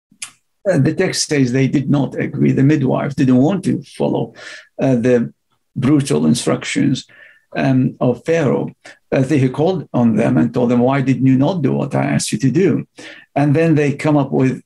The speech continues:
an equally kind of, um, humorous reply, really,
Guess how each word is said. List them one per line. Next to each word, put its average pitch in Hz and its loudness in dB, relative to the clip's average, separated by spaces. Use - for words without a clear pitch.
an 131 -2
equally 147 0
kind 143 0
of, - -8
um, 147 -2
humorous 143 2
reply, 147 0
really, - -2